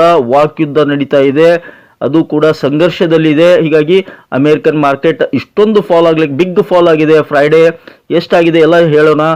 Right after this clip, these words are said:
ಅಷ್ಟು ಫಾಲ್ ಆಗ್ಲಿಕ್ಕೆ ಏನ್ ಕಾರಣಪ್ಪ ಅಂದ್ರೆ, ಎರಡ್ ಮೂರು ಕಾರಣ ಇದೆ. ಮೇಜರ್ ಅಮೆರಿಕದಲ್ಲಿನೇ ಒಂದು, ಆ, ಇನ್ಸೈಡ್ ಒಂದು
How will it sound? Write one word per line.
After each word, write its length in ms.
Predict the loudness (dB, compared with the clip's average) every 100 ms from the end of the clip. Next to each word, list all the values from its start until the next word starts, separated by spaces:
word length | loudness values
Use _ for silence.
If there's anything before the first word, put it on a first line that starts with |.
| -6 -20 _
ಅಷ್ಟು 440 | -6 -6 -6 -6 -8
ಫಾಲ್ 340 | -2 0 2
ಆಗ್ಲಿಕ್ಕೆ 320 | 2 0 -2 -2
ಏನ್ 300 | 0 -2 0
ಕಾರಣಪ್ಪ 420 | 0 0 -2 -2
ಅಂದ್ರೆ, 400 | 0 0 0 2
ಎರಡ್ 220 | 0 0
ಮೂರು 200 | -2 -2
ಕಾರಣ 200 | -2 -2
ಇದೆ. 220 | 0 0
ಮೇಜರ್ 460 | 2 0 0 0 0
ಅಮೆರಿಕದಲ್ಲಿನೇ 840 | 0 0 -2 -2 -2 -2 0 0
ಒಂದು, 360 | 0 0 0 -2 -6 -20 _ _
ಆ, 60 | -2 0 2 2 2 0
ಇನ್ಸೈಡ್ 720 | 0 0 -2 0 0 2 0 -2
ಒಂದು 360 | -2 0 0